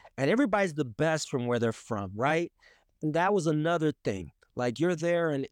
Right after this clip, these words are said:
everybody was the best from wherever their high school was. So now you got everybody there, and it, and I talk about it in the book. I had a, a,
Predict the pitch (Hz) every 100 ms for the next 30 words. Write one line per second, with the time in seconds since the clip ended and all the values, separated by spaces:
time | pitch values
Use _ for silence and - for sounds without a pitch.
0 | _ 165 175 170 165 139 139 139 131 123
1 | 117 110 120 120 - 113 110 123 120 113
2 | 107 117 113 - 110 - - 104 95 67
3 | 53 - - - - - 120 139 170 170
4 | 151 160 147 139 139 139 139 127 131 127
5 | 151 185 - 131 165 - 330 - 440 294
6 | 214 165 151 120 160 113 - - - -
7 | - 196 247 220 208 180 160 156